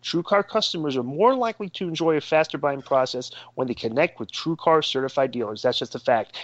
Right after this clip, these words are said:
And here's the best part. It's TrueCar users save an average of over three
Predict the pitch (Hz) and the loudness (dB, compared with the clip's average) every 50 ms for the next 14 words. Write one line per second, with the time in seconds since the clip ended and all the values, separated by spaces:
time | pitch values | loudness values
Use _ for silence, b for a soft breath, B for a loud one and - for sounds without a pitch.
0 | B B 131 131 143 160 139 147 135 147 135 - - - 120 107 92 - _ b | B B -2 0 2 2 2 2 2 2 2 2 2 0 0 0 0 -2 _ b
1 | b b b b b b b _ - - - - - - - 196 214 202 - - | b b b b b b b _ -8 -8 -6 -4 -4 -2 -2 -2 -2 -2 2 2
2 | 190 175 160 151 156 156 156 131 - 98 - - - - b b b b b - | 2 4 2 2 0 -2 -2 -2 -2 -6 -6 -8 -10 -10 b b b b b -2
3 | - 156 156 135 135 127 - - 135 139 139 139 120 113 98 90 87 - - _ | 2 2 4 4 2 -2 -6 -4 -2 0 0 0 -2 -4 -8 -10 -10 -10 -10 _
4 | _ _ - 131 131 127 135 123 117 113 104 - - - 139 147 160 160 156 160 | _ _ -2 0 2 2 2 0 0 -4 -8 -8 -10 -10 -4 -2 0 0 0 -2
5 | 151 | -4